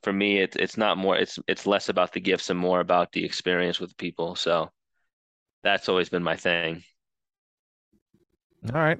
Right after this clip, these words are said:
Speaker 2: All right. Um, the main thing that I want, actually, there's two things. Well, actually, I mean, I mean, I w-, I go to Wadapalooza is one, but, you know, but obviously, like, I, I don't think it's gonna happen. But anyway, um, so since my son broke my computer monitor, I would like a,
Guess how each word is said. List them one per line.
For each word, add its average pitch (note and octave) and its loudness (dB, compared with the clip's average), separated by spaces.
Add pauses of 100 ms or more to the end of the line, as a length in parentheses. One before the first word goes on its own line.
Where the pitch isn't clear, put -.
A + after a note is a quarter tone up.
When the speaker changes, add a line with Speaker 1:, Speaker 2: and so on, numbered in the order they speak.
Speaker 2:
All A#2+ 0
right. B2+ 2 (400)
Um, C#3 4 (160)
the B2+ -2
main C3 2
thing D#3+ -2
that C3+ 2
I B2 0
want, A2+ -4
actually, C3 -2
there's A#2+ -2
two C3 0
things. G2+ -6 (600)
Well, B2 2
actually, A#2+ -2 (120)
I A#2 -8
mean, A2 -6 (240)
I A#2 -4
mean, A2 0
I A2+ 4
w-, A#2 -2
I A#2 -6
go B2 4
to B2 8
Wadapalooza A#2 4
is G2+ -4
one, G#2+ -2
but, A2+ 0
you A#2 -2
know, G#2 0
but A#2 0
obviously, B2 2
like, A#2+ 2
I, B2+ 0
I B2+ 0
don't B2 0
think A#2 -2
it's A2 -6
gonna A2+ -4
happen. A2 -4
But - -6
anyway, D3 4 (360)
um, C3+ 0
so C#3 2
since D#3 -2
my D3+ 2
son C#3+ -2
broke C3 0
my B2 0
computer C3+ -4
monitor, A2 0
I A#2 2
would A2 -2
like A2+ -2
a, A2 -4